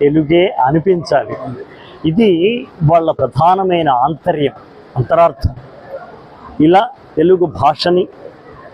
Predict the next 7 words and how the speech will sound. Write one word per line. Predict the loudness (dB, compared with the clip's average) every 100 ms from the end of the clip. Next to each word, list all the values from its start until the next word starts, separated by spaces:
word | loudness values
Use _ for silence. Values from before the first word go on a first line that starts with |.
| -4
తెలుగు | 0 0 0
సాహిత్యాన్ని, | 0 -2 -2 -4 -2 -2 -2 -6 -10 -8
తెలుగు | -2 0 0 -2 0
కవులని, | -2 2 0 0 -4 -6 -4
కళాకారులని, | 0 2 0 2 0 0 -4 -6 -10 -20 -20 -4
తెలుగు | 0 2 0 -2 0
పాటను, | 2 2 -2 0 -2